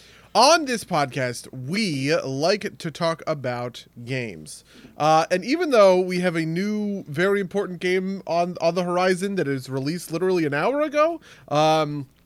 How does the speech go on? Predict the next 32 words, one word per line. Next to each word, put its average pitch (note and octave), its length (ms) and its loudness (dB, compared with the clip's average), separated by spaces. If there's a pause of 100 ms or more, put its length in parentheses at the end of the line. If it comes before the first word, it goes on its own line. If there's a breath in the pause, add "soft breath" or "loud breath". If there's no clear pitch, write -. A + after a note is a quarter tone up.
(140)
we E3+ 240 -2
decided E3 640 -2 (720)
it C#3 140 -6
would D#3+ 120 -4
be F3+ 140 -4
better C3+ 380 -4 (340 soft breath)
to D3 60 -12
spend C#3+ 280 -4
our D3+ 120 0
time C#3 360 -4
talking C3+ 400 -6
about A#2+ 380 -4 (360 soft breath)
a C#3 200 0 (140)
tiny G3 680 0 (800)
w-, E3+ 320 -6
Weird F#3 560 2
Al F3 480 2
music E3 500 -4
biopic D#3+ 760 2
on D3+ 160 0
a C#3 60 -4
forgotten D#3 640 -4
channel C#3+ 420 -4
called C#3 320 -6
Roku C#3+ 480 -4
that B2+ 140 -6
nobody C#3+ 340 -6
goes C3+ 400 -6
to B2 360 -10 (340 soft breath)
or C3+ 120 -10
cares B2+ 380 -8
about, F2+ 360 -10